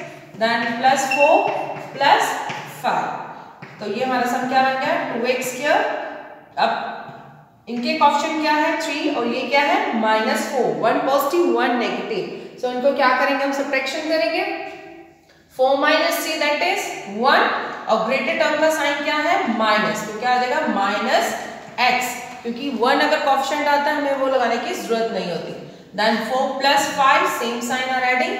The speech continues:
four plus five that is नाइन। क्लियर? ये हमारा सम आ गया इन दो एक्सप्रेशन का। अब हम अगली दो एक्सप्रेशन इनका सम करते हैं। Now second is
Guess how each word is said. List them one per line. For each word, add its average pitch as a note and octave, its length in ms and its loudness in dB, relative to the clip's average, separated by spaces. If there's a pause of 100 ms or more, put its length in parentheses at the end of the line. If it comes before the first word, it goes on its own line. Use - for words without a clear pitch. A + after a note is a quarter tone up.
four G#3+ 200 -4
plus A#3+ 240 0
five A#3 180 0
that A3+ 240 0
is - 180 0 (560)
नाइन। A3 300 2 (380)
क्लियर? C#4+ 280 6 (500)
ये C#4 80 4
हमारा C#4+ 360 4
सम C#4 220 0
आ C4 180 2
गया - 80 2
इन B3 220 0
दो G3+ 200 -2
एक्सप्रेशन F3 340 -4
का। - 220 -8 (400)
अब - 80 2
हम D4+ 380 0
अगली C4+ 220 -2
दो C#4+ 140 2
एक्सप्रेशन C#4+ 440 0
इनका B3+ 260 0
सम C#4+ 260 0
करते D4+ 280 0
हैं। F#4+ 200 0 (420)
Now C4 200 4 (240)
second D4 420 -4
is - 180 -4